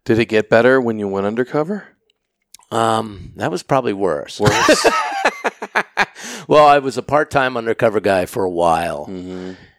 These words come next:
Speaker 2: But then when I was promoted to a game warden investigator and dove into the whole undercover world, I was recruited.
Speaker 1: Mm-hmm.
Speaker 2: Uh, Terry Hunter was an investigator, and he basically came up to me and said, "We think you have a gift set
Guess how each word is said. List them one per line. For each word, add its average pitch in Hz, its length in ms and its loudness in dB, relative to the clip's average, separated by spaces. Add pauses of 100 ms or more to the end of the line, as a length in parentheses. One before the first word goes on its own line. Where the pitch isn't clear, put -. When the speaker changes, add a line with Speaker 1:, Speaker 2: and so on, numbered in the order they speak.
(180)
Speaker 2:
But - 220 -6
then 135 180 0
when 120 140 2
I 113 140 4
was 101 140 -4
promoted 101 520 -2
to 92 240 -4
a 85 40 -4
game 90 260 -6
warden 90 200 -6
investigator 92 1080 0 (180)
and 90 420 -8
dove 98 280 0
into 98 180 -2
the 85 140 -4
whole 90 240 0
undercover 87 440 -6
world, 85 240 -10
I 156 120 2
was 160 180 -2
recruited. 110 720 0 (140)
Speaker 1:
Mm-hmm. 101 400 -10 (420)
Speaker 2:
Uh, 113 120 -10
Terry 147 320 2
Hunter 120 280 0
was 104 160 -2
an 113 80 -8
investigator, 95 800 -2
and 87 140 -14
he 82 260 -18 (100)
basically 117 440 -2
came 95 260 -6
up 87 140 -8
to 87 80 -14
me 87 120 -14
and 78 120 -14
said, 78 300 -12 (1160)
"We 117 160 -4
think 123 300 -4
you 127 80 -4
have 101 160 0
a 90 60 -4
gift 92 280 -4
set 87 400 0